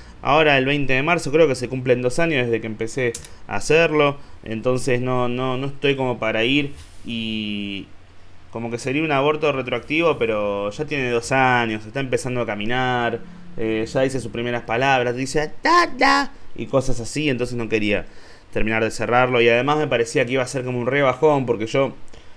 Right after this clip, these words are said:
yo les había avisado a ustedes, eh, que si yo terminara esto de un día para el otro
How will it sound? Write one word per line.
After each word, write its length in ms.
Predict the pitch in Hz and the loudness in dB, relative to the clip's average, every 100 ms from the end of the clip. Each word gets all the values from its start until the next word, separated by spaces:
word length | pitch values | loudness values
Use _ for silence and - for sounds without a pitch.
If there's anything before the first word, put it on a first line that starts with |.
| - | -4
yo 80 | 143 | 2
les 140 | 143 | 4
había 160 | 127 135 | 4 4
avisado 440 | 120 165 147 139 | 2 4 4 4
a 20 | 117 | 2
ustedes, 760 | 117 135 139 131 147 - - - | 0 0 2 0 -2 -6 -10 -8
eh, 520 | 101 101 98 95 95 | -4 -4 -4 -4 -6
que 180 | - 104 | -6 -6
si 160 | - 107 | -6 -6
yo 320 | - 143 131 | -2 2 2
terminara 920 | - 120 110 110 139 147 123 107 98 | 2 0 2 6 6 6 4 0 -2
esto 320 | 113 143 - 104 | 0 4 6 4
de 60 | |
un 140 | 107 123 | 0 0
día 220 | 135 123 | 2 4
para 140 | 117 | 4
el 80 | 131 | 4
otro 460 | 151 120 127 135 | 4 4 2 2